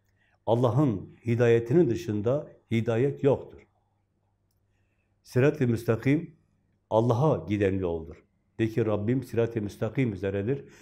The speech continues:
Dileyen Rabbine varan bir yol tutsun. Varan yolu sırat-ı müstakimi tutsun.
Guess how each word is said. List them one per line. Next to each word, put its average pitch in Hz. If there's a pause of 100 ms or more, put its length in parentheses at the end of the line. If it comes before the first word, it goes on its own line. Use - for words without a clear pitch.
(260)
Dileyen 123
Rabbine 113 (260)
varan 120
bir 123
yol 120
tutsun. - (160)
Varan 127
yolu 117 (280)
sırat-ı 127
müstakimi 120
tutsun. -